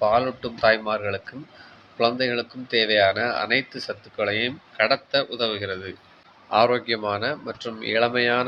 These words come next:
சருமத்தை பெற உதவுகிறது. சீரக தண்ணீரில் கால்சியம், பொட்டாசியம், மாங்கனீஸ் மற்றும் செலீனியம் போன்ற தாதுக்கள் நிறைந்துள்ளது. இதில் உள்ள ஊட்டச்சத்துக்கள் சருமத்தை ஆரோக்கியமாக பராமரிக்க உதவுகிறது.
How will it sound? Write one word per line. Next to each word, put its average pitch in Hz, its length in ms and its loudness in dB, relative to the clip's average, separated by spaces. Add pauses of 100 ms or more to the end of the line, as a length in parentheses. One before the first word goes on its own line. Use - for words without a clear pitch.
சருமத்தை 113 500 -4 (200)
பெற 107 140 0 (240)
உதவுகிறது. 101 520 -4 (360)
சீரக 117 320 0 (160)
தண்ணீரில் 104 520 -4
கால்சியம், 110 480 0 (120)
பொட்டாசியம், 113 680 -2
மாங்கனீஸ் 104 560 -4
மற்றும் 104 400 -12
செலீனியம் 113 580 -6
போன்ற 110 300 -8
தாதுக்கள் 104 500 2 (100)
நிறைந்துள்ளது. 107 640 -4 (1080)
இதில் 123 360 -2 (220)
உள்ள 104 160 0 (260)
ஊட்டச்சத்துக்கள் 117 800 -4 (200)
சருமத்தை 120 520 -2 (260)
ஆரோக்கியமாக 117 800 0
பராமரிக்க 110 600 -2
உதவுகிறது. 101 540 -2